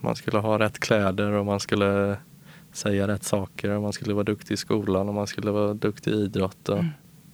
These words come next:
Speaker 2: Ja, du var en väldigt prestationsinriktad person sen tidigt. Det är en del av din personlighet.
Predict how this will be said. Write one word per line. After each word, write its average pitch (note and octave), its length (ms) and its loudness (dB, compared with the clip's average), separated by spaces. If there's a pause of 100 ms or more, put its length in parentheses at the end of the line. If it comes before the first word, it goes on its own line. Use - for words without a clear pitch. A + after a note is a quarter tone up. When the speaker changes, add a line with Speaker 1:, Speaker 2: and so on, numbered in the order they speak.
(120)
Speaker 2:
Ja, F#3+ 80 2
du G3 80 6
var G3+ 160 6
en G3 60 6
väldigt F3+ 240 4
prestationsinriktad E3 920 2
person D#3+ 520 4 (100)
sen D3+ 180 0
tidigt. - 580 -2 (320)
Det F3 60 2
är D#3+ 40 6
en E3 60 6
del D#3+ 180 6
av D3 80 6
din D3 220 4
personlighet. - 880 0